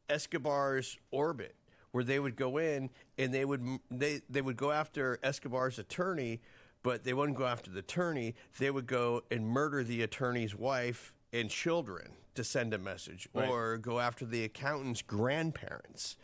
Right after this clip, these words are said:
Speaker 2: Yeah.
Speaker 1: It, it just in this whole terror campaign against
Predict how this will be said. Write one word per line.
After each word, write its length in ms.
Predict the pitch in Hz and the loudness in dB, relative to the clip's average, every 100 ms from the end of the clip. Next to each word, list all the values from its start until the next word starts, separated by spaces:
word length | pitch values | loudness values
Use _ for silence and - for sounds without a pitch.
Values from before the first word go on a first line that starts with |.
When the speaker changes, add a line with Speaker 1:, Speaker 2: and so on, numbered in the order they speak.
| - | -10
Speaker 2:
Yeah. 120 | 87 - - _ | -10 -10 -20 _
Speaker 1:
It, 260 | 120 120 117 | 0 2 2
it 260 | 131 127 | 0 0
just 260 | 123 135 - | -2 -2 -2
in 100 | 131 | -4
this 140 | 120 117 | -4 -2
whole 260 | 147 131 | 0 0
terror 360 | 117 - 143 151 | 0 -2 0 0
campaign 600 | - 117 98 117 110 110 98 | 0 -2 -2 -2 0 -2 -4
against 360 | 104 113 104 | -2 -2 -2